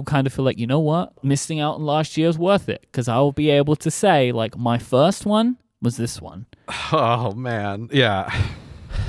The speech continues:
Speaker 2: I, I'm tr-, I'm trying to think how, a way to fr-, phrase something, right? Which is, like,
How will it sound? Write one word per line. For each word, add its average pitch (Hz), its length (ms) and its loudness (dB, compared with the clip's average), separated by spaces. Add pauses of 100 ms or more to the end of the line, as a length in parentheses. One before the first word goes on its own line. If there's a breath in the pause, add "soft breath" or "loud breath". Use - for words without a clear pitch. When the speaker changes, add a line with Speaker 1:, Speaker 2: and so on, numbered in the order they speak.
(120 loud breath)
Speaker 2:
I, 170 160 2
I'm 151 100 2
tr-, - 120 -4
I'm 160 80 4
trying 202 180 2
to 190 40 4
think 180 140 2
how, 156 180 4
a 131 120 4
way 135 160 6
to 127 100 4
fr-, - 220 -8 (160)
phrase 117 340 0
something, 92 320 -2
right? 85 200 -6
Which 90 180 -8
is, 95 200 -6
like, 90 320 -6